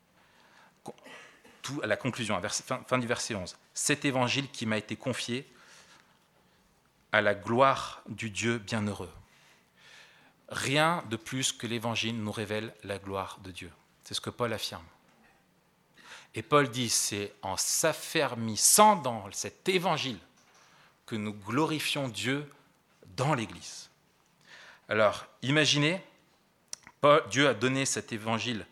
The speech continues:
à Paul. Paul l'a retransmis à Timothée. Timothée l'a retransmis à l'Église d'Éphèse.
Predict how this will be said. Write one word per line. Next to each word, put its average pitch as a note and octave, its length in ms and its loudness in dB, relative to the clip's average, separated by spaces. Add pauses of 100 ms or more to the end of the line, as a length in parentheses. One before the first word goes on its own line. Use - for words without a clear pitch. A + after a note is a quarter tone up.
(100)
à - 60 -8
Paul. G#3 300 6 (800)
Paul C3 180 6
l'a A2 160 0
retransmis A2 600 -4
à - 80 -8
Timothée. C3+ 520 -2 (420)
Timothée B2+ 440 0
l'a A#2 100 2
retransmis G#2 600 -4 (500)
à F#2+ 160 -2
l'Église G#2+ 520 -4 (140)
d'Éphèse. B2 520 -2